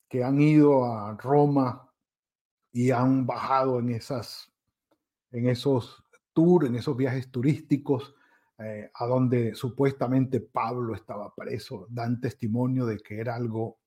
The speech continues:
o es algo bastante difícil, un lugar muy, muy feo para estar. Y bueno, han pasado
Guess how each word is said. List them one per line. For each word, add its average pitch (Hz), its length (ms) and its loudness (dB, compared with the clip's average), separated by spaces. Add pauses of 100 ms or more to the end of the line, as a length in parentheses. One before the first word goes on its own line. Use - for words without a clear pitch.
(280)
o 101 140 -4
es 120 220 -2
algo 117 280 -2
bastante 117 800 -6
difícil, - 960 -10 (460)
un 117 160 6
lugar 127 480 2
muy, 139 560 2
muy 131 500 4
feo 113 500 -8
para 95 220 -14
estar. 147 580 -6 (480)
Y - 80 -10
bueno, 131 360 0 (160)
han 131 120 6
pasado 110 640 0